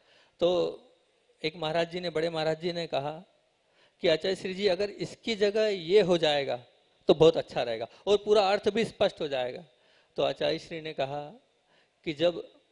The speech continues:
पूर्व में आचार्य हुए हैं, उन लोगों ने भी इसमें बदलाहट नहीं करी, इसका संपादन नहीं करा, तो मैं कौन हूँ? मैं क्यों करूँ इसका सं-, इसमें संपादन?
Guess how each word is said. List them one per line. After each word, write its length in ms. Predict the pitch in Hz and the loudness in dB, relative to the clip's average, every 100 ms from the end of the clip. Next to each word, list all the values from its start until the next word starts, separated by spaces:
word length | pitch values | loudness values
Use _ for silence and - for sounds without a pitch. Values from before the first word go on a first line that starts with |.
| - | -6
पूर्व 280 | 165 180 190 | -2 -2 -4
में 200 | 196 190 | -6 -4
आचार्य 540 | 139 135 165 160 180 | -4 -2 2 2 0
हुए 180 | 135 127 | -4 -8
हैं, 280 | 120 123 _ _ _ _ _ _ 202 | -10 -16 _ _ _ _ _ _ -2
उन 140 | 226 | 0
लोगों 520 | 214 175 170 170 220 | 0 2 2 4 2
ने 180 | 214 202 | 2 -2
भी 280 | 208 220 - _ _ _ _ _ _ _ _ _ _ _ _ _ | -2 -4 -8 _ _ _ _ _ _ _ _ _ _ _ _ _
इसमें 540 | 208 - 202 214 220 - - 151 135 | -8 -6 -6 -4 -6 -10 -18 -12 -2
बदलाहट 600 | 160 165 160 160 196 196 | 0 0 -2 0 0 -2
नहीं 320 | 147 165 196 | -4 -4 -2
करी, 420 | 185 156 160 160 - | -2 -2 -4 -8 -12
इसका 300 | 160 - 190 | -8 -4 -4
संपादन 640 | 190 156 156 175 170 196 | -4 -10 -4 -2 -2 -6
नहीं 280 | 160 156 180 | -8 -6 -4
करा, 300 | 175 165 160 - _ - | -2 -2 -4 -8 _ -10
तो 80 | 180 | -4
मैं 220 | 175 180 | -2 0
कौन 320 | 185 185 196 | 0 0 -2
हूँ? 200 | 151 131 _ _ _ _ 185 | -12 -16 _ _ _ _ -2
मैं 160 | 202 | 0
क्यों 200 | 202 220 | 4 4
करूँ 340 | 220 208 208 - | 6 0 0 -6
इसका 260 | - 180 | -4 -4
सं-, 240 | - - - | -2 -8 -12
इसमें 260 | - 185 | -10 -8
संपादन? 600 | 170 147 139 147 139 123 | -6 -8 0 0 0 -6